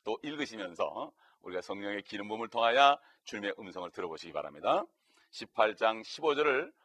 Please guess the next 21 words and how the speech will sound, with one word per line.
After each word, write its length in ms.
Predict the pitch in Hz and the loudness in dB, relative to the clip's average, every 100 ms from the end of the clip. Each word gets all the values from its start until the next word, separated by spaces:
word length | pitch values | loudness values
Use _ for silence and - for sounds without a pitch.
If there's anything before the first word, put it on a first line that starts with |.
| _ | _
아, 220 | 87 82 80 | -2 -2 0
보도록 400 | 107 92 87 120 | 0 0 0 0
하겠습니다. 500 | 107 - 85 65 - _ _ _ _ _ _ - | 0 -2 -10 -12 -14 _ _ _ _ _ _ -4
"그녀로 380 | 156 185 214 220 | 2 8 8 10
인하여 540 | 160 139 104 131 175 _ _ _ - | 10 10 10 4 -2 _ _ _ -10
치부한 500 | - 127 135 127 127 _ | -8 2 8 8 6 _
이러한, 580 | 120 139 147 165 165 170 _ | 2 8 10 10 6 -10 _
이런 280 | 113 147 175 | 2 4 4
상품들의 680 | - 147 151 147 139 143 147 | 0 -4 -4 -6 2 4 4
상인들이 680 | - 160 165 113 87 113 147 _ _ - _ | 0 -6 -4 -6 -8 -12 -16 _ _ -20 _
그녀가 500 | - 127 147 156 185 185 | -4 2 6 10 10 10
당하는 400 | 147 160 170 170 | 8 6 4 0
고통을 460 | 135 - 147 147 | -4 -2 2 2
무서워하며 560 | 135 127 123 90 76 71 _ _ _ | 2 4 6 6 0 -16 _ _ _
멀리 680 | - 98 113 120 127 123 120 | 0 4 6 6 4 -2 -2
서서 400 | 120 120 117 - _ | 2 6 4 4 _
울고 680 | 90 107 135 139 147 147 - - | -14 -10 -6 2 4 4 2 -10
통곡하며 540 | 180 175 - 110 98 - | 0 0 0 -2 -4 -6
말하기를, 480 | 85 76 69 58 - _ _ _ _ _ - _ | -4 -4 -6 -14 -16 _ _ _ _ _ -20 _
'슬프도다, 880 | - - - 185 165 156 147 131 123 | -6 -4 0 4 10 12 12 12 6
슬프도다. 680 | - 131 107 92 92 82 | -2 -4 0 2 2 0